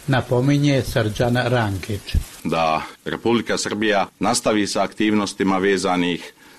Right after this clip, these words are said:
Speaker 2: za izgradnju tunela, jedne tunelske cijevi ispod Proslopa, koja će srednje Podrinje povezati sa autoputem Miloš Veliki. Ja lično smatram da će to biti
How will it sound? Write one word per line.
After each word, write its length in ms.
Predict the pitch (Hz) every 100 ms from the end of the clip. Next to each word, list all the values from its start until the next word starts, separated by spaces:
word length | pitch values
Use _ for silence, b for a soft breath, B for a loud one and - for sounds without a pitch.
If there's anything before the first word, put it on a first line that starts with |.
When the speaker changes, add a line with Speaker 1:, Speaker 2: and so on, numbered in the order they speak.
| -
Speaker 2:
za 320 | 80 90 87
izgradnju 840 | - 90 78 85 92 95 95 87 80 - _
tunela, 460 | - 85 90 87 76 - _ _ -
jedne 280 | 85 90 87
tunelske 480 | - 87 80 - 76
cijevi 400 | - 85 71 67 B B B
ispod 320 | - 95 - -
Proslopa, 640 | 101 107 117 98 98 87 B B B
koja 300 | - 101 101
će 160 | 92 85
srednje 380 | - 117 95 82
Podrinje 520 | 95 98 92 90 82
povezati 680 | - 82 92 90 85 - 80
sa 380 | - 85 80 73 - -
autoputem 840 | 90 87 85 78 85 85 85 80 -
Miloš 520 | 87 80 80 - - _ -
Veliki. 500 | 82 78 - 76 62 B B B B
Ja 280 | 95 104 101
lično 340 | 120 120 90
smatram 580 | 78 98 87 78 76 78
da 100 | 82
će 160 | -
to 220 | 82 98 85
biti 400 | 92 - 82